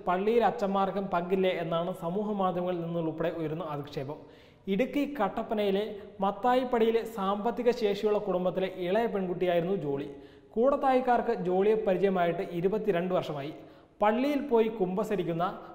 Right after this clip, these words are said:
ഉത്തമ ദൈവവിശ്വാസിയായിരുന്നു ജോളി. പള്ളിയുമായി ബന്ധപ്പെട്ട് എല്ലാ പരിപാടികളിലും ഇവർ പങ്കെടുക്കുമായിരുന്നു. വേദപാഠം അധ്യാപികയായിരുന്നു ജോളി.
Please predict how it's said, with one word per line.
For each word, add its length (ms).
ഉത്തമ 380
ദൈവവിശ്വാസിയായിരുന്നു 1040
ജോളി. 360
പള്ളിയുമായി 480
ബന്ധപ്പെട്ട് 600
എല്ലാ 320
പരിപാടികളിലും 580
ഇവർ 260
പങ്കെടുക്കുമായിരുന്നു. 720
വേദപാഠം 640
അധ്യാപികയായിരുന്നു 760
ജോളി. 400